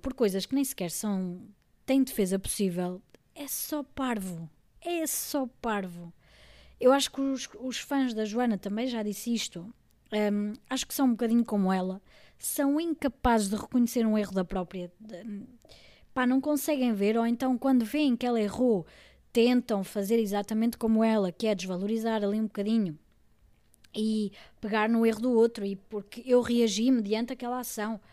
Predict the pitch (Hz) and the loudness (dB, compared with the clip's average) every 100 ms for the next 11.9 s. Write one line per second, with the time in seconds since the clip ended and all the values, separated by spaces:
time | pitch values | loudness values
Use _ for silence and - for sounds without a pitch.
0 | - _ _ - - - 196 180 208 254 | -20 _ _ -20 -20 -4 -4 -4 -6 -4
1 | 370 339 381 254 160 - - - _ _ | 2 2 4 2 2 -8 -16 -20 _ _
2 | 453 - 214 220 - 254 214 220 247 277 | -8 -6 -8 -10 -10 -2 2 6 8 8
3 | 277 302 359 330 320 233 254 269 190 170 | 6 2 -4 -4 -4 -4 -2 -4 -6 -6
4 | - 220 208 202 190 - 269 - - - | -2 0 0 0 -4 -6 -8 -10 -20 -20
5 | - - - - 202 208 208 - - 233 | -20 -10 -4 0 2 2 0 -2 0 2
6 | 202 - 196 196 208 240 226 175 170 185 | 2 0 -2 0 -2 0 -2 -2 -6 -6
7 | 202 214 175 180 180 202 208 214 208 226 | -4 -4 -4 -8 -6 -4 -2 0 2 4
8 | 214 180 - - - - - 269 - 277 | 2 0 -4 -12 -20 -20 -10 -8 2 4
9 | 240 226 220 226 202 - 240 214 190 277 | 4 2 2 0 0 -4 -4 -2 -2 2
10 | 294 226 185 185 208 202 180 170 233 214 | 2 4 2 0 -2 -2 -2 -2 -4 -2
11 | - 226 214 196 208 214 175 175 180 | -2 2 4 2 2 -2 -2 -2 -4